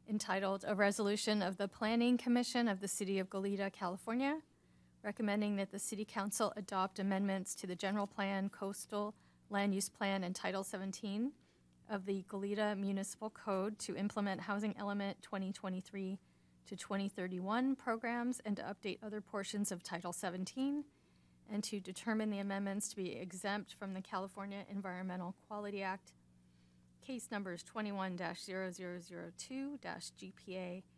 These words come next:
and twenty-three dash zero zero zero seven dash O R D, with the addition of the erratum section four dot V, subsection seventeen dot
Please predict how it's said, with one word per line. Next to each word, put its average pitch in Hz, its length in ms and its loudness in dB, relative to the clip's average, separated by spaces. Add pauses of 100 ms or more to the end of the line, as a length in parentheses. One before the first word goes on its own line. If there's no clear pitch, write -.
(380)
and 190 120 -6
twenty-three 202 600 -6
dash 175 320 -8
zero 180 360 -8
zero 180 340 -10
zero 175 320 -10
seven 247 480 -4
dash 175 320 -4 (120)
O 202 100 -8
R 196 180 -6
D, 226 280 -8 (520)
with 220 140 -14
the 220 80 -8
addition 240 640 -6 (140)
of 185 80 -10 (180)
the 190 280 -10 (580)
erratum 220 520 -4
section 196 640 -12 (160)
four 202 420 -6
dot 185 240 -4 (140)
V, 240 380 -4 (340)
subsection 196 720 -10
seventeen 190 600 -8
dot 185 240 2